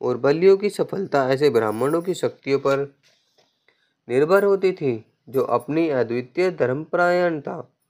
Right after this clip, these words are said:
के बल पर मंत्रों का आदर्श रूप से पाठ कर सकते थे और आहुतियाँ स्वीकार करने के लिए देवताओं को आमंत्रित कर सकते थे। आजकल ऐसे योग्य और समक्ष सक्षम ब्राह्मण नहीं होते हैं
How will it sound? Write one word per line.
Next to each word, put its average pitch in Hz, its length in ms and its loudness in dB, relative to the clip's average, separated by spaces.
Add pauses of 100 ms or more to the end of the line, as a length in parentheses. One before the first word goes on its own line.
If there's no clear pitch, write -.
(120)
के 110 100 -2
बल 113 200 0
पर 131 200 -2
मंत्रों 120 440 -2
का 147 140 -2
आदर्श 120 440 0
रूप 143 360 0 (600)
से 170 100 0
पाठ 147 340 2
कर - 160 2
सकते 165 360 0
थे 117 280 -4 (220)
और 117 160 2
आहुतियाँ 120 420 0
स्वीकार 147 460 0
करने 160 300 0
के 165 140 -4
लिए 165 180 -2
देवताओं 139 480 0
को 170 140 -2
आमंत्रित 117 680 -4
कर 180 140 0
सकते 131 360 -4
थे। 123 260 -12 (440)
आजकल 127 540 0 (420)
ऐसे 147 360 2
योग्य 180 320 2
और 156 280 0
समक्ष 127 480 -2 (880)
सक्षम 175 480 -2
ब्राह्मण 185 440 2
नहीं 165 340 0
होते 180 300 0
हैं 104 280 -4